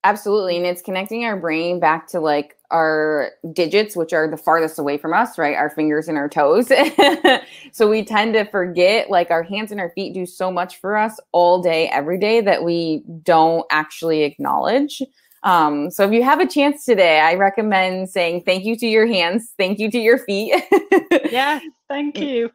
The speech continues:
Speaker 2: <laughs>
Speaker 1: Yeah, and just trying to get that connection back between our hands and our feet because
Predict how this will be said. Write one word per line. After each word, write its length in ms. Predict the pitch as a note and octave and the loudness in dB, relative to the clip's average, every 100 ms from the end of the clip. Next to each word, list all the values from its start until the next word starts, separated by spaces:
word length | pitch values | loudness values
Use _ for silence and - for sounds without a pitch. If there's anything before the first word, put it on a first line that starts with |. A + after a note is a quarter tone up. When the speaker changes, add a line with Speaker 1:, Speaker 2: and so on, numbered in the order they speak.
| - | -14
Speaker 2:
<laughs> 140 | - | -6
Speaker 1:
Yeah, 840 | A3 A3+ A3+ C4 D#4+ E4 C#4 G#3+ - | 2 4 6 6 4 4 4 4 4
and 200 | A3+ A3+ | 2 2
just 260 | A#3 A#3+ - | 2 0 -2
trying 220 | A3+ A#3 | -2 0
to 80 | A3+ | 0
get 200 | A3 A3+ | 0 2
that 220 | G3+ - | 0 0
connection 500 | G#3+ F#3+ G3 - G#3 | -6 -6 -6 -8 -4
back 300 | G3 F3+ F#3 | 0 0 -2
between 440 | F#3 F3+ - F#3 G#3+ | -10 -12 -12 -8 -6
our 140 | E3+ | -6
hands 320 | E3 D#3+ D#3+ | -6 -8 -8
and 100 | E3 | -6
our 140 | D3 D3 - | -6 -8 -8
feet 280 | E3+ - D#3 | -10 -8 -10
because 500 | E3 F3 D#3+ D#3+ | -6 -2 -2 -4